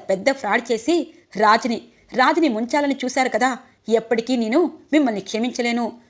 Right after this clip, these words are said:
రాజ్, నువ్వు కనుక వెళ్తే నా మీద ఒట్టే అని అపర్ణాదేవి గట్టిగా మాట్లాడుతుంది. వదినా, అంతేనా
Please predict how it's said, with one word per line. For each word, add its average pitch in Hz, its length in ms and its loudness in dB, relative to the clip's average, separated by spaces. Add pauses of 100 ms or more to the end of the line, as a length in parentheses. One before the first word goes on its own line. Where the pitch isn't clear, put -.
(140)
రాజ్, 247 340 4 (340)
నువ్వు 214 240 -2
కనుక 214 300 -2 (100)
వెళ్తే 233 320 2 (380)
నా 233 200 2
మీద 294 280 4
ఒట్టే 226 300 2 (640)
అని 311 200 4
అపర్ణాదేవి 226 680 2 (360)
గట్టిగా 233 400 0
మాట్లాడుతుంది. 240 680 -2 (460)
వదినా, 226 260 2 (460)
అంతేనా 247 440 2